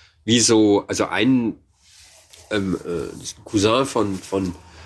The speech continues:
äh, Jeanne, der sehr darunter unter der Kommune gelitten hat und der die auch wirklich alle hasst und so weiter und der gar nicht drüber reden wollte. Und der kam dann eben in die Vorführung und der hat mir dann erzählt, der, bei ihm kam noch mal wahnsinnig viel hoch. Der musste auch echt, ähm, weinen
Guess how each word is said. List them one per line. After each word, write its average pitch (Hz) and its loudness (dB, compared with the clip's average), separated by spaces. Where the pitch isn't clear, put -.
äh, 104 2
Jeanne, 110 2
der 101 2
sehr 101 2
darunter 98 0
unter 101 0
der 87 -4
Kommune 101 0
gelitten 104 -2
hat 92 -2
und 92 -2
der 85 0
die 87 -2
auch - -8
wirklich - -10
alle 92 -4
hasst - 0
und 104 -2
so 90 -4
weiter 87 0
und 87 -2
der 90 -2
gar 82 0
nicht - -6
drüber 92 -4
reden 117 0
wollte. 95 0
Und 95 -2
der 107 2
kam 135 0
dann 139 4
eben 123 0
in 127 4
die 120 4
Vorführung 143 2
und 113 -2
der 98 2
hat 110 -2
mir 123 4
dann 117 2
erzählt, 127 0
der, 104 2
bei 107 2
ihm 107 0
kam 113 -2
noch 104 0
mal 101 0
wahnsinnig 117 -2
viel 123 2
hoch. 156 2
Der 98 -4
musste 95 -4
auch 82 -4
echt, - -10
ähm, 101 0
weinen 107 0